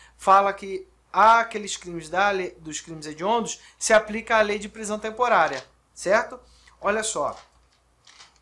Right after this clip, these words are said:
o juiz não pode decretar de ofício, somente a requerimento do delegado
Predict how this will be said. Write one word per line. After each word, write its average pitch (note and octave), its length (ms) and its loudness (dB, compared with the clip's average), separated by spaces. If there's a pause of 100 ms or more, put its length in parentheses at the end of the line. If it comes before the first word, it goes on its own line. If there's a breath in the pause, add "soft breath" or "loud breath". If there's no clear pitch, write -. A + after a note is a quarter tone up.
(140)
o F#3+ 160 -6
juiz F3 480 -10
não F#3+ 200 -6
pode D#3+ 540 -2
decretar D3 680 -4
de C3 120 -16
ofício, - 680 -16 (460)
somente D#3 640 -6
a - 20 -4
requerimento D3+ 680 -12
do A#2+ 140 -20
delegado C3 760 -8